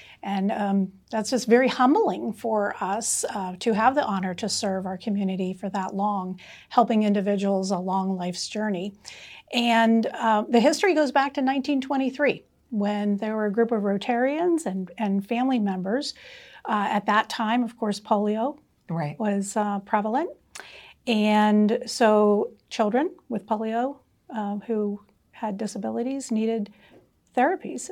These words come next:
Speaker 1: And so volunteers would transport children to, into Pittsburgh. And then they decided, you know, we need services here local.
Speaker 2: Okay.
Speaker 1: So they started doing fundraising to raise dollars so that clinics could be held here locally.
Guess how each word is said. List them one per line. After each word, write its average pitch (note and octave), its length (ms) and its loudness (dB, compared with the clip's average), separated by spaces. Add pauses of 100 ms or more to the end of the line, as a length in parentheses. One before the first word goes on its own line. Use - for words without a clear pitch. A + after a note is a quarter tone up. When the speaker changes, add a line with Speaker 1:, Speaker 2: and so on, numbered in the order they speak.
Speaker 1:
And G#3+ 240 2
so G#3 400 -2 (400)
volunteers A#3+ 840 4
would G3+ 400 -2 (380)
transport A3+ 720 -2 (340)
children A#3 360 0
to, B3 100 0
into G#3+ 160 0
Pittsburgh. B3 500 -2
And A3+ 140 6
then A#3+ 100 10
they D4 120 6
decided, B3 560 4 (400)
you G#3+ 100 2
know, A3+ 240 8
we A3+ 260 4
need B3 400 4
services A3 540 0
here G3 160 0
local. F#3+ 420 -6 (280)
Speaker 2:
Okay. F3+ 280 -2
Speaker 1:
So G3 360 2
they G3 260 2
started G3 380 -2
doing G3 240 2
fundraising A#3+ 680 4
to G#3 100 0
raise G3+ 280 2
dollars A3 460 0
so G#3 160 2
that G3 140 0
clinics A3+ 400 -4
could G#3+ 160 -2
be G3+ 100 -2
held G#3 300 -2
here G#3 200 -2
locally. B3 640 -2